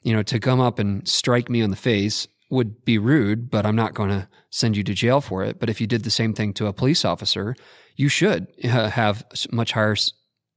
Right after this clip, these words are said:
uh, consequences, or, uh, greater still, if you did that to the president, uh, again, you would have even greater consequences.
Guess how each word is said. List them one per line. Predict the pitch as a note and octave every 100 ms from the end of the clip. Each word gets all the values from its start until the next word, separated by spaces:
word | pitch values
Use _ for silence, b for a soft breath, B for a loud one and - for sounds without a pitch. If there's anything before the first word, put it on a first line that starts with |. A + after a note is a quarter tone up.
| _
uh, | A2+ G#2
consequences, | G2 D3+ F3+ A#2 - - - -
or, | A2 G#2+ B B B B B B B _
uh, | G#2+ G2+
greater | G2+ B2+ A#2
still, | G#2+ - C#3+
if | A2
you | A#2+
did | A#2+
that | A2 G#2
to | -
the |
president, | G2+ B2+ D#3+ C3 F#2+ - _ -
uh, | G#2 G#2
again, | A2 A#2 C#3+ G2+
you |
would | G#2+
have | A2+ G#2+
even | A2+ G#2+
greater | G#2 A#2 B2+
consequences. | - G2+ - - G2 - -